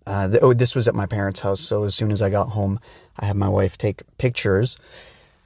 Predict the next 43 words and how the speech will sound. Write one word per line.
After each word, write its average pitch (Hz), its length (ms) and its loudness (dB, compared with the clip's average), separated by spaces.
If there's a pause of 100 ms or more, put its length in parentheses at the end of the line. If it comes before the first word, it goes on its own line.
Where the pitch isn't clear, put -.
(120)
so - 180 2
that 131 100 6
we 135 120 4
have 131 240 4
the 120 80 4
physical 139 560 2
evidence 107 460 2
of 101 120 -4
what 104 180 2
she - 140 -4
did 139 300 4
to 123 100 -4
me, 113 180 0
because, 101 840 -2
um, 90 680 -2 (560)
knowing 135 360 6
my 120 120 4
sister, 113 500 -2
she, 110 380 -4 (280)
she's 170 260 0
not 214 200 4
one 165 160 4
to 135 120 -2
de-escalate. 92 680 -2
That, 139 260 2
that's 139 240 4
just - 220 -4
it. - 160 0
This - 140 -8
whole, 139 400 4
with, 120 280 2
uh, - 220 -2
virtually 131 540 2
the 104 100 2
whole 117 260 4
situation, 107 600 -2
I 107 100 0
was 101 220 -2
de-escalating, 101 800 0
de-escalating, 98 640 0
and 101 100 -2
she - 140 -6
was 98 140 -2